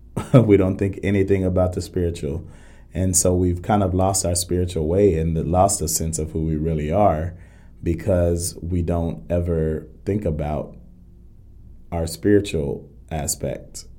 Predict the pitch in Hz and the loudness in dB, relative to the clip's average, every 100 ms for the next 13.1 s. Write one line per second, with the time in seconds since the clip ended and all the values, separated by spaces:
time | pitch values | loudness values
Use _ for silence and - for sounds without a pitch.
0 | - - 90 82 - 95 87 82 73 - | -16 -4 -2 -2 -2 -2 -2 -2 -2 4
1 | 107 - - - - - - - - 90 | 4 2 -8 -20 -20 -20 -20 -20 -10 -2
2 | 87 82 82 82 85 82 82 - - - | 0 0 0 0 0 0 0 -2 -6 -10
3 | - 90 80 80 95 87 92 - 78 76 | -8 -4 -2 -2 -2 -4 -4 -6 -4 -4
4 | 73 80 80 - 73 82 - - - - | -4 -2 -2 -2 -4 -6 -12 -20 -20 -20
5 | - - 85 78 76 78 - - - 85 | -12 -6 -4 -2 -4 -6 -6 -8 -4 -4
6 | - - 80 80 76 - 80 76 76 71 | -4 -6 -6 -4 -6 -4 -2 -2 -2 -4
7 | 57 55 - - - - - - 95 90 | -6 -10 -16 -20 -20 -12 0 2 4 4
8 | 85 82 87 - - - - 104 95 90 | 4 0 -6 -12 -20 -20 -6 0 2 2
9 | 87 95 90 90 90 90 90 87 80 82 | 2 0 2 0 2 0 0 2 0 0
10 | 85 90 90 - 87 82 80 80 - 90 | 0 0 -2 -2 0 0 -2 -4 -4 -2
11 | 85 78 - 87 85 80 78 85 - - | -2 -2 -2 -2 -2 -2 -4 -6 -12 -20
12 | - - - 90 85 78 82 80 - - | -20 -20 -6 -2 0 0 2 2 0 -6
13 | - | -8